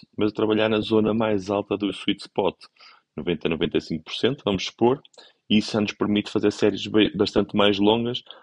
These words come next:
porque estamos ali quase, quase a, a chegar perto das quatro milimoles, mas ainda numa zona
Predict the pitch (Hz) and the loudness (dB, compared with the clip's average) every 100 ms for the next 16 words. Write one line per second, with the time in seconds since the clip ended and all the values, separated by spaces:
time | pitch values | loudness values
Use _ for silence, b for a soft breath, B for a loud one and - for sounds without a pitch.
0 | B - - 104 101 104 98 - 113 117 | B -12 0 0 2 0 0 0 0 2
1 | 113 107 95 - 98 98 95 87 87 80 | 2 -2 -4 -6 0 2 0 -2 -2 -2
2 | 85 80 80 85 - _ 87 82 - 82 | -4 -4 -4 -6 -8 _ -2 -2 -4 -8
3 | - 85 82 87 87 92 101 120 - b | -4 -4 -4 -4 -2 0 -2 -2 -10 b
4 | b _ - 98 101 101 104 101 101 104 | b _ -6 -2 -2 -2 -2 -2 -2 -4
5 | - - 98 98 92 90 98 101 104 | -4 -8 -6 -2 -4 -2 -2 0 -4